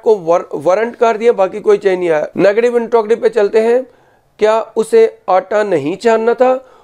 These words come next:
was she not to sift the floor, और ये रिटन इंग्लिश। और स्पोकन में क्या होगा, wasn't she to sift the floor।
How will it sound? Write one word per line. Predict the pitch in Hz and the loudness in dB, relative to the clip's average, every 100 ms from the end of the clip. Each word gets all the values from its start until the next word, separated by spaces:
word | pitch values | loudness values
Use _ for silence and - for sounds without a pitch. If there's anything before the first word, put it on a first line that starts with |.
| _ 143 | _ -2
was | 185 214 | 0 0
she | - 226 196 | -2 -4 0
not | 202 220 - | 0 0 -2
to | 220 208 | -2 -2
sift | 185 240 233 - | -2 -4 -2 -2
the | 214 | -4
floor, | - 180 196 247 285 _ _ _ _ _ | -2 2 2 2 -4 _ _ _ _ _
और | 160 170 | 0 0
ये | 190 | 0
रिटन | 196 190 233 | 0 0 0
इंग्लिश। | 247 240 254 - | 0 -2 -2 -2
और | 196 202 196 - | 0 0 0 -4
स्पोकन | 175 - 208 233 | -10 -2 0 0
में | 240 233 | -2 0
क्या | 226 | 2
होगा, | 226 240 247 - | 2 0 -2 -8
wasn't | 147 156 190 202 233 - | -6 -2 0 0 -2 -4
she | - - 202 208 208 214 - | -14 -8 -6 -6 -8 -12 -2
to | 190 180 | -2 -2
sift | - 214 202 _ 175 | 0 0 0 _ -4
the | 170 - | -2 -2
floor। | 180 165 | 0 2